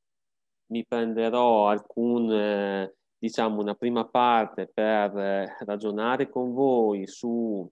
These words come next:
eh, che cosa sono sostanze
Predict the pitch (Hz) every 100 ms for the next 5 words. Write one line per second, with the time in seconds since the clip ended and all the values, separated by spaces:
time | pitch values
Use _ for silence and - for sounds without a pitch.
0 | _ _ - _ - 104 101 98 95 95
1 | 95 95 95 - - 113 - - 117 123
2 | 120 113 107 104 104 - - 131 143 120
3 | 110 101 101 - 95 _ 113 113 117 120
4 | 120 - 120 120 120